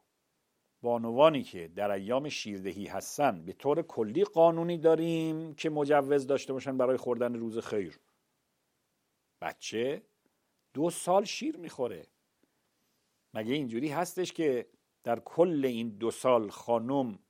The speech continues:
یعنی مادر، اگر شیردهیش مصادف با رمضان شد،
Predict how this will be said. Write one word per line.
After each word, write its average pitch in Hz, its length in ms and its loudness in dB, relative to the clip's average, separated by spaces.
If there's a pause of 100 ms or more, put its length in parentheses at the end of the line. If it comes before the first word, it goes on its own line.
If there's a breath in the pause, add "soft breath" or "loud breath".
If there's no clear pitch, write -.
(120)
یعنی 104 160 -4
مادر، 113 480 2 (680 soft breath)
اگر 123 300 6
شیردهیش 113 640 -4
مصادف 110 400 -2
با 110 140 0
رمضان 104 560 0
شد، 107 420 -2